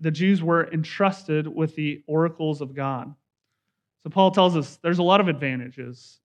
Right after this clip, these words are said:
to having this Jewish heritage, right? And much in every way, he says. But then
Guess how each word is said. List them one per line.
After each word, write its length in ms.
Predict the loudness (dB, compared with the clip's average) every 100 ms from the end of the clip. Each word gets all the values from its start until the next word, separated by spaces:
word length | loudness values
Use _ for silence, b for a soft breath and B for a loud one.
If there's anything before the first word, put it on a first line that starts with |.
| -6
to 120 | -2
having 380 | 2 2 0 -2
this 220 | -6 -8 -12
Jewish 380 | -2 -2 -2 -6
heritage, 520 | -6 -6 -6 -12 -10
right? 280 | -4 -2 -4 _ _ _ _ _ _ _ _ _ _ _ _ _ _ 2
And 440 | 4 4 0 -6 -18 -20 _ _ -2
much 300 | 2 2 2
in 180 | 0 0
every 240 | 2 2
way, 280 | 4 2 2
he 160 | -2
says. 520 | -8 -10 -10 -10 -14 -8
But 140 | -6
then 380 | -2 -2 -2 -6